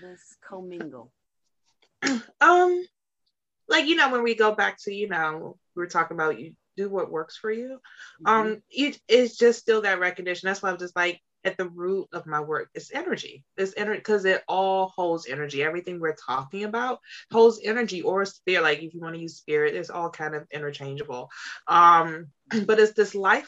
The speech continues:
Speaker 2: force, right? It's the divine spark. It's the part of us that continues to live, that never dies. Um, and everything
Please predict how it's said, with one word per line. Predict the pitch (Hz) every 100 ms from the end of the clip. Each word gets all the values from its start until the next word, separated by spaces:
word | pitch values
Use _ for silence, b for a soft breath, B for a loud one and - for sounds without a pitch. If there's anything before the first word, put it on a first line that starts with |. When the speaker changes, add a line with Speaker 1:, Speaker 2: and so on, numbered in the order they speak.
| -
Speaker 2:
force, | - - - -
right? | 160 170 180
It's | 185
the | 180
divine | 180 180 175
spark. | 170 156 147
It's | 156
the | 156
part | - 185 185
of | 180
us | 170
that | 170 151
continues | 165 - 175 170 165
to | 156
live, | 156 226 247
that | 139 127
never | 120
dies. | 117 - - - _ _ _ B B -
Um, | 165 165
and | 175 185
everything | 208 208 226 247 - - 170 143 156 202